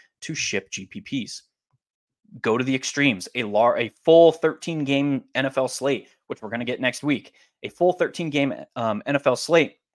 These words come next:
There has been zero optimal rosters in the history of D F S. Zero. Nobody has put together an optimal roster. Extremely mathematically difficult to do, considering the combination of players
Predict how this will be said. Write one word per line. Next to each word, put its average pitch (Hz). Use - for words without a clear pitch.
There 120
has 123
been 120
zero 113
optimal 139
rosters 104
in 170
the 151
history 101
of 104
D 92
F -
S. 82
Zero. 107
Nobody 120
has 127
put -
together 101
an 101
optimal 98
roster. -
Extremely 135
mathematically 131
difficult 110
to -
do, 101
considering 117
the 110
combination 123
of 107
players 101